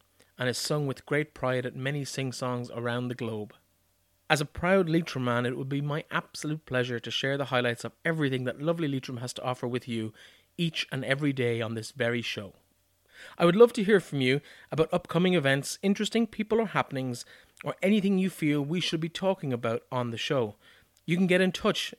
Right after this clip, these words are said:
via our website, leitrimdaily dot com,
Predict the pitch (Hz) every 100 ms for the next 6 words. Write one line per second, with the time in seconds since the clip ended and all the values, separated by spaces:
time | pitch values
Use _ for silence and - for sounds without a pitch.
0 | - 139 151 147 131 147 175 - 123 123
1 | - _ _ 139 180 - 180 151 151 143
2 | 131 117 - - 190 127 123